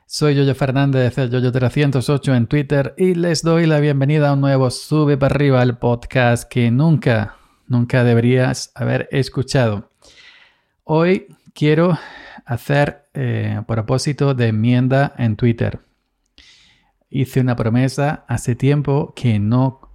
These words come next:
he cumplido. Y me da mucha rabia porque,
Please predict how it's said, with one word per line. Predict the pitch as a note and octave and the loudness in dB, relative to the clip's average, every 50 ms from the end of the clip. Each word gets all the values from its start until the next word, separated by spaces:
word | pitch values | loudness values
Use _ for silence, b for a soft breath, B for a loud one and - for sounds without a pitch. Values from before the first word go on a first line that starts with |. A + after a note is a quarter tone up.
| - | -6
he | - C#3 C3 | -2 -2 0
cumplido. | - B2+ A#2 G#2+ - A2+ G#2+ G2+ G2 G2 G2 _ _ _ _ _ _ _ _ - | 0 0 -2 0 0 0 0 0 0 -2 -6 _ _ _ _ _ _ _ _ -8
Y | - C3+ B2 | -4 0 0
me | C3 B2+ | 2 2
da | C#3+ D#3 | 2 2
mucha | F#3 F#3 - - | 0 -2 -2 -2
rabia | D#3 - F3+ F#3 E3+ D3 A2+ G#2 | 0 0 0 0 2 0 0 0
porque, | - A#2 A#2 A#2 - - B2+ A#2+ A2 G2+ - _ | -2 -4 -6 -6 -6 -6 -4 -4 -4 -6 -8 _